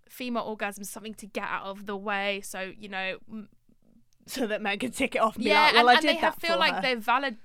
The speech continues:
Speaker 1: like, they have validation and be like, "Oh, I'm such a good lover. I'm such a good,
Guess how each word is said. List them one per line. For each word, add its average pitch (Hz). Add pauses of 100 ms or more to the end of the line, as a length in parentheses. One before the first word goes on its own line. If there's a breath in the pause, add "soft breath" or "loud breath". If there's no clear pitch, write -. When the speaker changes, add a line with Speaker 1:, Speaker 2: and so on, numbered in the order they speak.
Speaker 1:
like, 214
they 220
have 214
validation 220
and 202
be 208
like, 196
"Oh, 277
I'm 214
such -
a 247
good 226
lover. 240
I'm 196
such -
a 233
good, 226